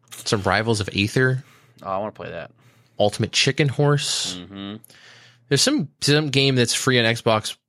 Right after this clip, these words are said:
Speaker 1: One right now that's, like, Super Dungeon Bros or something. That's, it looks like a four-player co-op
Speaker 2: That,
Speaker 1: thing.
Speaker 2: that new Jackbox Party Pack is out.
Speaker 1: Yeah, we're gonna play Gauntlet finally.
Speaker 2: Yeah, Joe's gonna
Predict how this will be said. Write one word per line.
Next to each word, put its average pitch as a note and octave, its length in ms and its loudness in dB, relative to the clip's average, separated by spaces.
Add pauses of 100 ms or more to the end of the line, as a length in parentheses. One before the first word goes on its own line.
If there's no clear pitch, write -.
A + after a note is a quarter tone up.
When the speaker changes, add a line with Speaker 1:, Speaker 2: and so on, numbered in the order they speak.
Speaker 1:
One A2 280 0
right G#2 200 2
now G2 340 0
that's, G2 260 -4
like, F#2+ 380 -2
Super G#2+ 400 0
Dungeon F#2 460 0
Bros F2+ 400 0
or F#2 80 -4
something. F#2 480 -6 (260)
That's, - 300 -4
it - 80 -16
looks G#2 200 -4
like G2 80 -4
a F#2 40 -6
four-player G2 400 -6
co-op G2 220 -8
Speaker 2:
That, A#2 100 -2
Speaker 1:
thing. G2 300 -6
Speaker 2:
that C3+ 120 0
new C#3 140 -2
Jackbox B2+ 520 -2
Party C#3 220 0
Pack C3+ 260 -2
is C3+ 120 -4
out. C3+ 280 0 (840)
Speaker 1:
Yeah, A2+ 160 -2 (160)
we're A#2+ 80 -6
gonna A2 60 -4
play A#2 120 2
Gauntlet G#2 640 -2
finally. E3+ 520 0 (360)
Speaker 2:
Yeah, G#2 240 -4
Joe's G2+ 300 -6
gonna G2 340 -10